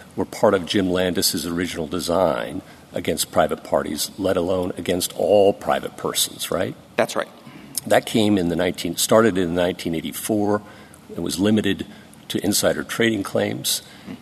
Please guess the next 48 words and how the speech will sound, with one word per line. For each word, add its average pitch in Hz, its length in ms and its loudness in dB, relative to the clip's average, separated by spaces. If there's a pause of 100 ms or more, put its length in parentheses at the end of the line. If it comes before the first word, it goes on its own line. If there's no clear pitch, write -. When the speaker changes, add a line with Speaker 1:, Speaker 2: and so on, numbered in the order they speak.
(140)
Speaker 1:
and 90 140 0
then 110 140 6
it 104 80 2
was 85 100 -4
expanded. 92 640 0 (560)
And 95 120 0
what 98 140 2 (220)
is 98 160 -2
at 98 80 0
issue 131 200 0
before 95 460 2
us - 180 2
is 107 120 -8
a 87 40 -10
twenty 98 360 0
ten 123 560 0
amendment 67 640 -6 (420)
to 90 120 -6
the 69 100 -2
law, 62 320 -2
right? 101 320 -2
Speaker 2:
Not 113 220 4
quite. - 260 -2
Both 107 160 4
twenty 110 240 0
ten 107 260 0
and 101 100 0
the 98 80 -2
nineteen 98 340 -2
ninety 92 140 4
Speaker 1:
Nineteen 110 140 2
ninety. 117 160 4
Speaker 2:
amendment 113 160 4
as 110 120 0
well, 107 180 6
but - 220 0
Speaker 1:
Yeah. - 80 -12
Speaker 2:
yes. - 380 -4
Speaker 1:
The, 123 100 2
the 90 180 -2
nineteen 95 320 2
ninety 92 260 2
and 82 80 -4
the 76 60 -6
twenty 80 320 -2
ten, - 200 -6
Speaker 2:
Yes. - 140 -8
Speaker 1:
yeah. - 160 -8